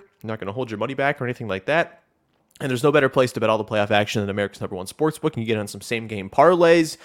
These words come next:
You can go and bet the Nuggets to win in four games, which just might happen 'cause they look a lot better than the Miami Heat. Either way, visit fanduel dot com slash locked on. Get a no-sweat first bet up to twenty-five hundred dollars. That's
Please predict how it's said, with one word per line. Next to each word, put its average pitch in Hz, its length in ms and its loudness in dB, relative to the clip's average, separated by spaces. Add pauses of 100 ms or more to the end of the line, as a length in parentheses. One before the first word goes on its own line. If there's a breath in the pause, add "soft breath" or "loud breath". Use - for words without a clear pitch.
(200 loud breath)
You 117 100 -2
can 110 180 -2
go 113 220 4
and 107 160 -2
bet 117 240 0
the 101 160 2
Nuggets 117 400 -2
to 113 100 -2
win 110 160 -2
in 107 120 -6
four 120 320 -2
games, 127 400 -2
which 104 180 -6
just 190 240 4
might 214 220 8
happen 190 420 6
'cause 104 220 2
they 131 100 6
look 143 240 6
a - 60 -6
lot 85 320 -2
better 165 180 2
than 175 120 -2
the 180 40 -2
Miami 185 340 2
Heat. 202 220 4
Either 165 220 6
way, 180 160 2
visit 143 300 0
fanduel 175 360 4
dot 135 160 4
com 151 180 2
slash 123 280 0
locked 113 240 2
on. 147 160 6
Get 117 100 4
a - 20 0
no-sweat 131 400 0
first 101 240 -8
bet 143 220 4 (300 loud breath)
up 98 100 -4
to 90 60 -6
twenty-five 139 560 0
hundred 151 320 -2
dollars. 120 480 2
That's 95 340 -2